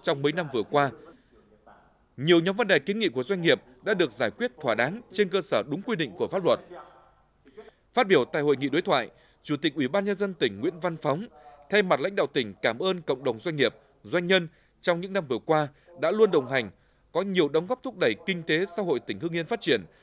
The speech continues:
góp phần nâng cao vị thế, vai trò của Hưng Yên trên cả nước.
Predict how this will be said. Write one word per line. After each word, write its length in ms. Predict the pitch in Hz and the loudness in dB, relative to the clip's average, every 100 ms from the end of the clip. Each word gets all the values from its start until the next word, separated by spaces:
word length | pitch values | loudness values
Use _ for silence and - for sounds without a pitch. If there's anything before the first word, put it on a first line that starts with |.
| _ - | _ -6
góp 160 | 233 | -4
phần 280 | 156 120 113 | 0 -2 0
nâng 180 | 190 202 | -4 -2
cao 160 | 190 | -4
vị 140 | 170 117 | -4 -2
thế, 260 | 135 151 220 _ - | 2 2 0 _ -4
vai 160 | 185 | -2
trò 320 | 175 147 110 87 _ _ | 0 0 0 -2 _ _
của 160 | - 117 | -2 -2
Hưng 120 | 127 165 | 0 0
Yên 180 | 165 143 - - | 0 0 -10 -8
trên 180 | - 147 | -4 -4
cả 120 | 98 | -4
nước. 260 | 98 190 - | -2 -2 -4